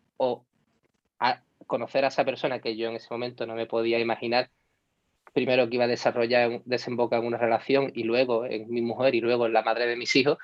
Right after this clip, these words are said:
pues me hizo empezar esa relación a distancia y acabar en Berlín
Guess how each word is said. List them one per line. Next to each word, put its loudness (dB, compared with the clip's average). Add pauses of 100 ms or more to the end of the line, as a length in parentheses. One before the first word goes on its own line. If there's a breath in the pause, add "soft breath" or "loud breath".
(880 loud breath)
pues 6
me 4
hizo 2 (300)
empezar -2
esa -2
relación 0
a -2
distancia -4
y 6
acabar 4
en 0
Berlín -2